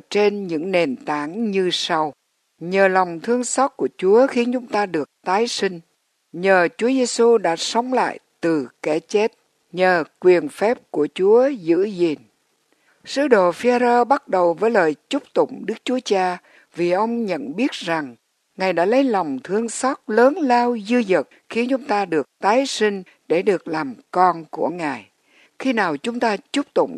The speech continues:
ca ngợi Chúa? Có phải khi nhận được những phước hạnh vật chất, sự chữa lành bệnh tật, sự đáp ứng về tài chính đúng lúc, sự thành công trong nghề nghiệp, con cái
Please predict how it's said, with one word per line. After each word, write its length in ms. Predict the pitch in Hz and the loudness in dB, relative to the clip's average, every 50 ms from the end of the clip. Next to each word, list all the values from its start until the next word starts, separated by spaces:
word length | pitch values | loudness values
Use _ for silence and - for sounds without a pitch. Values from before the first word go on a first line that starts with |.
| - - | -10 -8
ca 160 | 185 196 202 | -6 -6 -4
ngợi 280 | 196 185 170 123 - - _ | -2 0 0 0 0 -4 _
Chúa? 300 | - 165 170 185 214 269 - _ _ _ _ _ | -4 0 0 0 0 -2 -4 _ _ _ _ _
Có 120 | - - - - | -4 -4 -2 0
phải 380 | - 175 165 165 175 202 240 262 | 0 0 0 0 0 0 -2 -4
khi 180 | - - 254 233 | -2 -2 -2 0
nhận 340 | 220 202 180 147 160 175 | 0 0 -2 -2 -2 0
được 200 | 175 185 180 170 - | 2 2 2 2 -2
những 260 | - 165 165 170 196 | -6 -6 -6 -6 -6
phước 240 | - - 294 302 - | -6 -6 -6 -4 -2
hạnh 260 | 254 175 135 127 147 | -4 -4 -4 -4 -6
vật 240 | 156 156 175 170 - _ _ - | -2 0 0 0 0 _ _ 2
chất, 180 | 233 262 - - _ _ _ _ _ _ - | 2 2 2 2 _ _ _ _ _ _ -18
sự 220 | - - 160 151 | -6 -4 -2 -2
chữa 320 | 147 - - 170 165 208 240 | -2 -2 0 0 2 2 2
lành 440 | 311 262 170 151 147 139 127 175 | 2 0 0 -2 -4 -8 -8 -6
bệnh 280 | - 160 151 120 101 107 | -4 -2 -2 -4 -6 -6
tật, 240 | - - 170 196 - _ _ _ _ _ _ _ _ _ _ _ | -2 -2 -2 -2 -2 _ _ _ _ _ _ _ _ _ _ _
sự 220 | - - - 143 147 | -16 -8 -6 -6 -4
đáp 260 | 160 180 220 269 - | -2 -2 -4 -4 0
ứng 300 | - 240 233 247 269 285 | 0 0 0 0 -2 -4
về 220 | 285 202 165 147 | -2 -2 -2 -2
tài 380 | - - - 170 170 160 156 143 | -2 -4 -2 0 0 0 0 -2
chính 360 | - - 185 190 220 247 254 - | -4 -6 -6 -4 -4 -4 -4 -2
đúng 220 | 202 214 226 254 | 0 0 0 2
lúc, 200 | 254 247 285 - - _ _ _ _ _ _ _ | 2 2 2 0 -2 _ _ _ _ _ _ _
sự 240 | - - - 143 135 | -12 -6 -2 -2 -2
thành 340 | - - 190 196 180 165 151 | -2 -2 -4 -6 -4 -6 -6
công 280 | - - 226 247 247 233 | -4 -4 -2 -2 -4 -2
trong 340 | - 254 247 240 240 220 | 0 0 0 0 0 -2
nghề 180 | 190 175 165 151 | -2 -2 -2 -2
nghiệp, 300 | 139 147 156 156 139 - - _ _ _ _ _ _ _ _ _ | -2 -2 -2 0 -2 -2 -4 _ _ _ _ _ _ _ _ _
con 260 | - 175 196 220 220 | -2 -2 -2 -2 -4
cái 340 | - - 196 202 240 285 359 | -4 -2 -2 0 0 0 -2